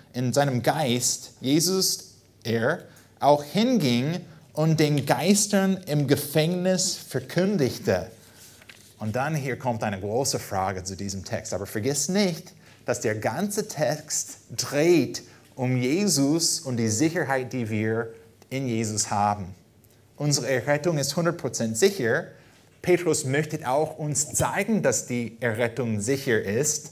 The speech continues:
Und er hat gesagt, hier ist, was Jesus getan hat. Oh ja, als Erklärung zu dem, was Jesus getan hat, können wir auch verstehen, dass Jesus gestorben ist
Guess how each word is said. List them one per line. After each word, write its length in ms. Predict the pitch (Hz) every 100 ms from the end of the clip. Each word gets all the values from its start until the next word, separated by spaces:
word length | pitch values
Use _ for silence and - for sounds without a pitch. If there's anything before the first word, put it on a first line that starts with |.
| - - -
Und 100 | 131
er 100 | 131
hat 160 | 147
gesagt, 320 | - 117 127 127
hier 180 | 147
ist, 160 | 156 -
was 180 | 107 104
Jesus 360 | 135 143 139
getan 400 | - 110 151 185
hat. 320 | 175 180 180 180 - - - _ _
Oh 140 | 131 139
ja, 320 | 135 101 87
als 240 | 117 117
Erklärung 1120 | - 110 - 143 180 214 139 120 143 196 196 -
zu 140 | 131
dem, 280 | 104 147 143
was 160 | 127
Jesus 380 | 131 135 135 127
getan 400 | 123 - 147 175
hat, 380 | 139 113 - -
können 200 | 156 139
wir 140 | 123
auch 80 | 117
verstehen, 680 | - 110 - 156 147 110 120 - - - - -
dass 140 | 107
Jesus 280 | 117 107 101
gestorben 540 | 107 - 113 107 143 165
ist 340 | 208 - -